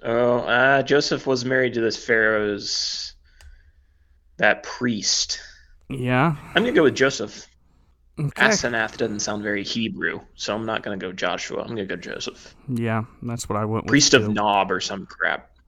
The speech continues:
Speaker 2: Psalm fourteen one says, "The fool says in his heart, 'There is no blank, bread,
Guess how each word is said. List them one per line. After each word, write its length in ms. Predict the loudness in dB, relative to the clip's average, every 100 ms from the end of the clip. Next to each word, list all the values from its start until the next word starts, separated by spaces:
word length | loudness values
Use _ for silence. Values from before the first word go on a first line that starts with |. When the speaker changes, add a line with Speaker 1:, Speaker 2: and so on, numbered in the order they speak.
| _ _ _ _ -18
Speaker 2:
Psalm 480 | -6 6 8 8 6
fourteen 520 | 0 0 2 2 4
one 200 | 6 6
says, 520 | 4 6 6 4 0 -6
"The 200 | 4 4
fool 320 | 4 2 2 4
says 300 | 4 4 4
in 100 | 2
his 140 | 2
heart, 420 | 4 6 6 2 -14 0
'There 220 | 4 4
is 300 | 6 6 6 6
no 420 | 8 10 8 4 _
blank, 560 | -2 4 4 4 -2 -12 -20 -20 -8 4
bread, 580 | 8 10 10 6 4